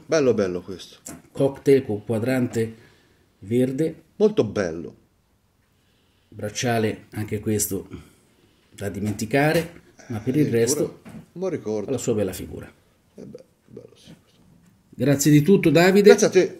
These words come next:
Speaker 2: Mi piacerebbe sapere la tua opinione su questa collezione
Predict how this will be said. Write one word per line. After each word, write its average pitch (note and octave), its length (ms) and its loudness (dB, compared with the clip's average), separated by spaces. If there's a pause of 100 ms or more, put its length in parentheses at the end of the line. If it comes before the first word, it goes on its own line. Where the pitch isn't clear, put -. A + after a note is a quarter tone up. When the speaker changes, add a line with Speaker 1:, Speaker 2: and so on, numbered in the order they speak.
(140)
Speaker 2:
Mi A2 120 -8
piacerebbe C#3 460 6
sapere C#3 360 4
la C3+ 100 6
tua C3+ 140 2
opinione E3+ 420 8
su D3 160 0
questa C#3+ 260 2
collezione G3 760 4